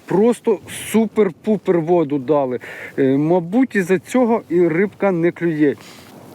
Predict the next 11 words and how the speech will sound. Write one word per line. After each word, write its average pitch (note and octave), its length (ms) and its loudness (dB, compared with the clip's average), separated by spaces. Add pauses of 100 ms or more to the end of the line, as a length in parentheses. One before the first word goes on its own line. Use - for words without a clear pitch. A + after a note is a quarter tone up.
Дивіться, G#3+ 460 2
друзі, F3+ 440 0 (640)
от A#3 240 2
такого G#3 460 -2
красення A#3 760 -2 (360)
поборов. G#3+ 680 0 (320)
Е, D#3+ 100 2
відпускати G#3 960 -2
сьогодні G#3 480 -2
не G#3 160 -2
буду. A3 400 0